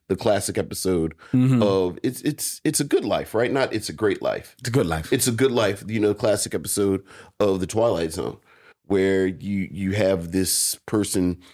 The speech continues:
Speaker 1: who's completely divorced from reality,
Speaker 2: Mm-hmm.
Speaker 1: who's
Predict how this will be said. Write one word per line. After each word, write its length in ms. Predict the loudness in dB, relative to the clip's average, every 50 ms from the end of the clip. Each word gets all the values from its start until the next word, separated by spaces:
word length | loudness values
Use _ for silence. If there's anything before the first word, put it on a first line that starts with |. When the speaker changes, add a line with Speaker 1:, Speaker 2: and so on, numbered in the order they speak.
| _ _ _ _ _ _ _
Speaker 1:
who's 180 | 0 0 2 2
completely 440 | 0 -2 -2 0 0 0 2 2 0
divorced 440 | 0 0 0 2 2 2 2 0 -2
from 200 | 0 0 2 2
reality, 640 | 2 2 2 2 2 2 0 0 -2 -2 -4 -8 -10 _ _ _ _ 0
Speaker 2:
Mm-hmm. 320 | 2 2 4 4 2 2 2
Speaker 1:
who's 460 | 2 2 2 2 0 0 0 -4 -4